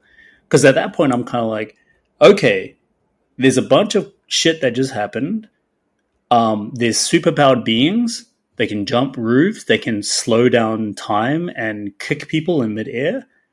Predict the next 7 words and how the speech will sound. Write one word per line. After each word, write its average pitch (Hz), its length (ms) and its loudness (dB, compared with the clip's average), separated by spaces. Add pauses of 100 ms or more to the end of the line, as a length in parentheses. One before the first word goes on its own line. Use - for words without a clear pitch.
(460)
Um, 113 580 -2 (520)
and 117 760 2 (840)
Trinity's, 120 360 2
like, 117 100 -2
a 110 40 -4
marathon 113 420 -4
runner 175 400 -2